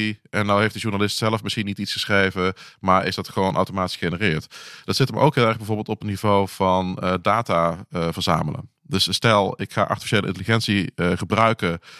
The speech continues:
om door allerlei rapporten heen te snuffelen die een bepaald ministerie in, eh, nou, in de context van toeslagen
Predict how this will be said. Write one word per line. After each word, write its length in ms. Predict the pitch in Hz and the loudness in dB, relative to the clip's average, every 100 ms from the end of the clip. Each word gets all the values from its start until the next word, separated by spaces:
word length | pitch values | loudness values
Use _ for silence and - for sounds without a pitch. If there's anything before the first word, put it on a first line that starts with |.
| - - | -20 -4
om 420 | 101 95 92 92 | 0 2 2 -2
door 180 | - 95 | 0 2
allerlei 260 | 117 117 107 | 4 4 4
rapporten 400 | 104 - 123 98 | 2 -2 -2 -2
heen 120 | 98 | -2
te 100 | 98 | -2
snuffelen 580 | - 101 90 87 82 80 _ _ | -2 -2 0 0 0 -2 _ _
die 220 | - 113 107 | 0 2 2
een 60 | |
bepaald 300 | 101 113 98 | 4 4 4
ministerie 640 | 107 95 - 113 101 95 92 | 2 0 2 2 2 0 -2
in, 280 | 101 98 | -4 -4
eh, 360 | 92 92 90 90 | -2 -2 0 -2
nou, 340 | 87 101 85 80 | -2 -2 -2 -4
in 80 | |
de 60 | 92 | -4
context 300 | 110 98 90 | -2 -2 -4
van 100 | 80 | -4
toeslagen 580 | 113 - 113 117 117 | -6 0 0 2 0